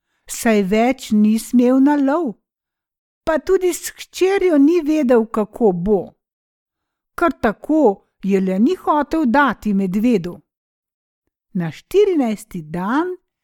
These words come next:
je postavil močno stražo okoli gradu, da bi streljala,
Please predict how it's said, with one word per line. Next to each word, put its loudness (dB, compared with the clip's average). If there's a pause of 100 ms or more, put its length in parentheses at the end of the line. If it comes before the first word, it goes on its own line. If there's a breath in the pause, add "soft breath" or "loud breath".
(200)
je 2
postavil -2
močno 0
stražo -2
okoli -2
gradu, -4 (420)
da -6
bi -12
streljala, -2